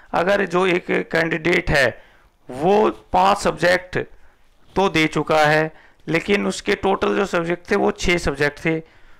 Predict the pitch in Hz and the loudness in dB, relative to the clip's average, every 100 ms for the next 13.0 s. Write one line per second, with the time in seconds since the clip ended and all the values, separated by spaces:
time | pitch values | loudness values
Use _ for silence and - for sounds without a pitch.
0 | _ - 208 214 233 233 185 - 220 220 | _ -4 2 2 2 -2 -4 0 0 0
1 | - 196 202 208 220 - 175 196 196 - | 0 0 2 2 0 0 0 0 0 -2
2 | 156 160 160 175 180 185 - 147 - 165 | 0 0 0 0 0 -2 -6 -12 -4 0
3 | 151 151 156 - 139 135 131 127 123 - | 2 0 0 -2 0 2 2 2 -2 -2
4 | - - _ _ _ - 202 226 233 - | -20 -20 _ _ _ -2 2 4 2 -2
5 | 190 156 - 190 180 175 196 190 175 160 | -8 -6 0 2 2 2 0 0 -2 0
6 | 165 - 185 175 185 190 196 - - - | 0 2 2 2 2 2 0 -16 -10 -2
7 | 160 165 175 175 175 175 175 175 180 165 | 0 2 2 0 -2 0 0 -2 -2 0
8 | 175 190 185 - _ _ _ - 185 226 | 0 -2 -8 -20 _ _ _ -4 -2 -2
9 | 170 - 208 196 202 214 - - - - | -6 -2 0 2 2 2 -4 -20 -20 -20
10 | - - _ - 170 170 196 196 202 196 | -20 -20 _ -2 -2 0 0 0 0 0
11 | 208 202 196 190 196 147 151 170 208 - | 0 -2 -4 0 0 0 2 2 2 -2
12 | - 190 190 202 185 196 190 190 196 | -4 -2 -2 -2 -2 0 0 0 -4